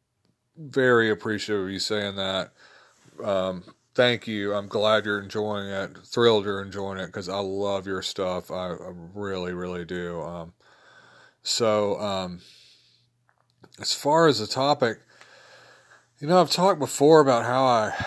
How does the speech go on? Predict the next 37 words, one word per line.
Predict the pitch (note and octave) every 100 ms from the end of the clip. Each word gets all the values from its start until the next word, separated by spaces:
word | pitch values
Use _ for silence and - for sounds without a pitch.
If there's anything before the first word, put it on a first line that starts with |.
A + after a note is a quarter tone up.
| - -
you | B2
know, | A#2
I'm | A2+
the | G#2
perma | - B2 B2
G | G#2 A#2+ B2
M, | B2+ C3+ B2
and, | F#2+ F#2 F#2
uh, | F#2+ F2+ F#2 F#2
so | - - A2+ G#2
I | B2
don't | F3+ D#3+ F#2+ -
get | - C#3+
to | A2+
play | F2+ - C3 D#3+ F3+ C#3+
that | A2
many | G#2 G2+
games. | G2 A#2 C#3+ C3+ G2+ G2
So | - G#2+ G#2+ G2+ _ - - _
I | A#2
thought | A2+ D#3 E3+
about | C#3+ B2 A2+
this, | A#2+ C3 B2+ -
and | A2+
it's | A2 G2+
like, | A2 A2 G#2 - - F#2 - - - - _ - - _ _ - - _ _ _ _ _ -
it's | B2 -
better | D3 E3+ E3
for | C3+ B2+
me | C3 D#3 D3+
to | C3+
kind | C3
of | A#2+
phrase | - B2 A#2+
it | A2+
as | A2 -
the, | A2